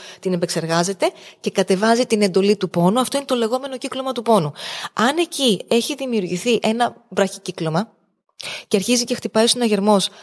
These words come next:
ξανά και ξανά και ξανά, χωρίς να υπάρχει πραγματικός κίνδυνος, είναι σαν να έχεις ένα, α,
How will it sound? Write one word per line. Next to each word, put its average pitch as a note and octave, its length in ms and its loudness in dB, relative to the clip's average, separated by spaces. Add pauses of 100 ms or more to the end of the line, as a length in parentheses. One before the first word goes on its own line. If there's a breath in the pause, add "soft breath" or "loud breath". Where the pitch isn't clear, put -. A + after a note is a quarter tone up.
(100 loud breath)
ξανά G3+ 340 2
και A3 120 -2
ξανά A3 260 0
και A3 100 -4
ξανά, A3 300 0
χωρίς A3 280 0
να C4+ 80 -6
υπάρχει A3+ 320 0
πραγματικός F3 580 -2
κίνδυνος, E3 460 2
είναι A3+ 120 0
σαν A#3+ 180 -2
να A#3 80 0
έχεις A3+ 300 0
ένα, A#3 260 0 (520 loud breath)
α, E3 320 0